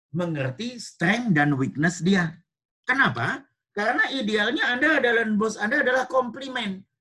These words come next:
buka-, eh, se-, eh, bukan substitute. Idealnya Anda mempunyai sesuatu yang menjadi kelemahan dia, dan a-, dia mempunyai strength yang menjadi kelemahan Anda. Jadi secara teamwork jalan.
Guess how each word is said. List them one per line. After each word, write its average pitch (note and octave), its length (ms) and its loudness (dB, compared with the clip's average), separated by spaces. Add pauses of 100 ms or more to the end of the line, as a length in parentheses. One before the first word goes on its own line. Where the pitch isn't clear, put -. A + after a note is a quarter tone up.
(140)
buka-, F3 560 0
eh, D3+ 160 2
se-, E3 160 -4
eh, D3+ 560 2 (160)
bukan A#3+ 320 4
substitute. G#3 720 -2 (320)
Idealnya G3+ 720 2
Anda A3+ 320 2
mempunyai G3 480 -4
sesuatu F#3 640 -2
yang A#3 160 -2
menjadi F#3+ 320 -2
kelemahan E3+ 480 -4
dia, B2 240 -4 (560)
dan G3+ 400 2
a-, B3 80 2
dia C#4+ 320 4
mempunyai F#3+ 400 0
strength C#4+ 400 -2
yang A3 160 0
menjadi F#3+ 320 2
kelemahan F#3+ 480 -2
Anda. G#3 320 -6 (400)
Jadi G#3+ 240 2
secara A3+ 480 2
teamwork A#3 400 0
jalan. G3 400 2